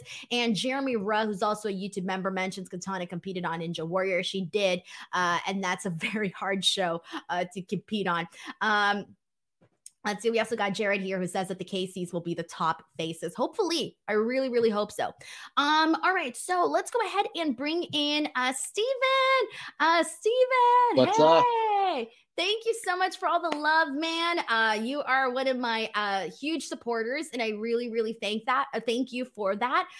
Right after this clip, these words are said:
Speaker 1: Um, what's on your mind today?
Speaker 2: Where do you wanna start?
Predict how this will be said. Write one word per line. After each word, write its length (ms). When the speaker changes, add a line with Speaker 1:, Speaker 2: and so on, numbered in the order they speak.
Speaker 1:
Um, 420
what's 180
on 120
your 100
mind 300
today? 360
Speaker 2:
Where 200
do 60
you 80
wanna 160
start? 440